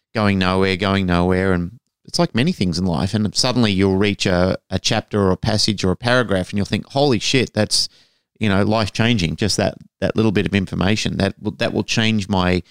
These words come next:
training technique, my, li-, my lifestyle, could be anything. But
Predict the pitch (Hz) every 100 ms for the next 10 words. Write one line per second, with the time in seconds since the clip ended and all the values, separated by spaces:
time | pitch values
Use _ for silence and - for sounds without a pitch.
0 | _ _ _ _ - 113 110 107 - 110
1 | 104 98 - 85 80 80 _ _ 87 -
2 | 95 85 85 107 107 - 101 98 107 _
3 | - 120 120 104 98 95 87 - -